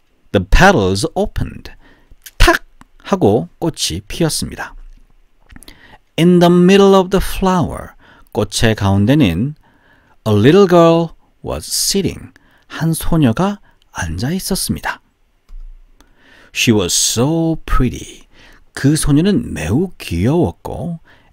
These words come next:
and, 그리고, was no bigger than a thumb.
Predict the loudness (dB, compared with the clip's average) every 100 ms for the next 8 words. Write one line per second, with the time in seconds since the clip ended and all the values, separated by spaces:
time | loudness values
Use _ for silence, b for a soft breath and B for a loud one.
0 | -12 -10 -6 -6 -8 -10 -4 -2 0 -2
1 | -6 -6 -8 -12 B B B B 0 0
2 | 2 4 6 4 2 -2 2 4 6 4
3 | 4 2 0 -4 -8 -4 -4